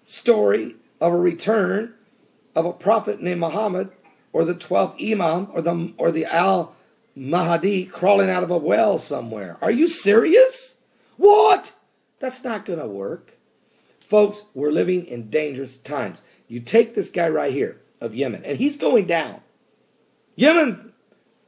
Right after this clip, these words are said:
you can believe this. But Ali, Allah Saleh will go down. Yemen will change hands.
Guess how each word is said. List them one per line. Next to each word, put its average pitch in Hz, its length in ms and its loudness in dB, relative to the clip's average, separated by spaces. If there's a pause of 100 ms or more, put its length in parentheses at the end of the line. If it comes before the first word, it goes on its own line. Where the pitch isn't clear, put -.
(300)
you 233 140 -2
can 277 140 -2
believe 262 260 2
this. - 380 -18 (1500)
But 123 360 -4
Ali, 247 440 0 (760)
Allah 254 920 4
Saleh 202 540 2
will 202 520 2 (120)
go 185 400 -2 (100)
down. 139 460 -8 (380)
Yemen 190 420 -2
will 170 320 0
change 143 480 -6
hands. 123 500 -8